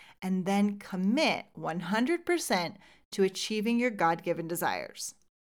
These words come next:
Then you can actually begin to enjoy the idea of what you're going to create rather than being angry about not having it yet. At the same time, you can also appreciate what you have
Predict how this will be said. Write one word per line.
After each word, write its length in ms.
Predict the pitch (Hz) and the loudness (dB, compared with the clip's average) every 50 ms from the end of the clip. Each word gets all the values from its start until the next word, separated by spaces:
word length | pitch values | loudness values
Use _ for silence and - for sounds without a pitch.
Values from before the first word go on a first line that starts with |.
| _ - | _ -12
Then 680 | 185 170 214 277 370 440 359 233 185 175 175 175 190 185 - _ _ _ _ _ | -6 -2 0 0 2 4 4 2 2 0 -2 -4 -6 -8 -10 _ _ _ _ _
you 180 | 180 220 285 | -2 0 0
can 180 | - - 403 403 - - | 0 -2 -4 -6 -2 0
actually 420 | 233 233 240 233 233 262 254 247 | 2 2 2 0 0 0 0 0
begin 360 | 220 220 202 - 202 202 202 196 | 0 0 0 2 4 4 4 4
to 200 | 196 196 185 - | 4 2 0 0
enjoy 680 | 190 190 185 180 170 156 165 196 233 269 330 339 302 240 | 0 0 0 -2 -2 -4 -4 -4 -2 0 2 2 2 2
the 160 | 190 202 - | 2 2 2
idea 680 | - 175 180 180 - - 160 143 120 127 147 214 240 - - - - - _ | 2 2 2 0 -2 -4 -6 -6 -4 -4 -4 -4 -6 -8 -14 -20 -20 -12 _
of 160 | - 202 202 185 | 0 0 2 2
what 220 | 185 196 151 - | 2 2 4 4
you're 120 | 208 220 | 4 2
going 280 | 208 196 180 170 170 170 | 2 2 0 -2 -2 -2
to 100 | 170 185 | -6 -6
create 640 | 175 - - 165 104 - 123 113 180 233 202 - - _ _ _ - - - - _ - | -8 -8 -6 -6 -6 -4 -4 -4 -4 -4 -6 -8 -14 _ _ _ -20 -20 -20 -20 _ -8
rather 520 | 170 196 240 277 339 370 359 262 247 240 | -4 0 2 4 4 4 6 8 8 6
than 180 | 226 226 220 220 | 6 6 2 2
being 360 | 208 208 208 208 208 202 202 - _ | 2 2 4 2 2 0 -4 -8 _
angry 560 | - 262 277 294 302 302 277 214 190 190 185 | -2 0 2 2 2 2 2 2 2 2 2
about 300 | - 180 202 196 185 175 | 2 2 4 4 4 2
not 240 | 196 190 185 185 - | 2 2 2 2 0
having 480 | 196 - 254 285 294 277 226 214 190 160 | -2 -2 0 2 4 4 4 4 2 2
it 120 | 85 78 | -2 -6
yet. 220 | 78 107 - - - _ _ _ _ _ _ _ _ _ _ _ _ _ _ _ _ _ _ | -6 -8 -8 -8 -12 _ _ _ _ _ _ _ _ _ _ _ _ _ _ _ _ _ _
At 120 | - 208 208 | 0 0 2
the 80 | 220 | 2
same 400 | 220 - - 254 262 302 359 370 | 0 0 2 2 2 2 2 0
time, 520 | - - 208 165 147 135 151 185 214 - - - - _ - | 0 0 0 0 0 -2 -4 -6 -6 -8 -10 -14 -20 _ -6
you 140 | 208 220 208 | -4 -2 0
can 200 | 240 233 214 208 - | 0 0 0 0 0
also 400 | 208 233 262 320 320 - - 381 | 0 2 2 0 -2 -2 -2 -2
appreciate 720 | 370 370 - - - 180 180 185 - - 165 160 175 - - | -2 -4 -4 -4 -2 -2 -2 -2 -4 -2 -2 -2 -2 -2 0
what 280 | 180 190 185 - - | 0 0 0 0 0
you 140 | 190 185 175 | -4 -6 -6
have 540 | - 202 254 320 349 311 226 170 165 170 | -6 -4 -4 -2 0 2 2 2 0 -2